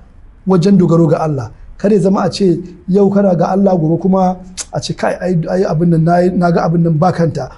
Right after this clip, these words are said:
wani da in je in yi kaza, in je in yi kaza." Eh, nema wajibi ne, amma ka gane cewar ko ka nema sai ya baka za ka ansa. Ka'ida ne wannan.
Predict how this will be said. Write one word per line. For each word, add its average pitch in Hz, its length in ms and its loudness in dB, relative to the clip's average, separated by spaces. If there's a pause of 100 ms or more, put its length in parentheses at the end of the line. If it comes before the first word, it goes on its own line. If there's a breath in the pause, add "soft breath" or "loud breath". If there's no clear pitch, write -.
(140 loud breath)
wani 175 180 2
da 208 80 2
in 151 260 -2
je 160 100 0
in 175 120 -2
yi 156 60 -2
kaza, 147 240 -4
in 147 80 -8
je 143 100 -8
in 151 80 -8
yi 151 60 -10
kaza." 143 160 -12
Eh, 277 180 4 (340 loud breath)
nema 269 400 4
wajibi 196 420 0
ne, 139 160 0 (400 loud breath)
amma 196 200 2
ka 233 100 2
gane 208 200 2
cewar 196 300 0
ko 208 100 0
ka 220 200 0
nema 165 280 2
sai - 180 -6
ya 180 120 2
baka 175 240 0
za 151 100 0
ka - 160 -8
ansa. 113 300 -14 (340)
Ka'ida 185 340 0
ne 151 120 0
wannan. 143 260 -6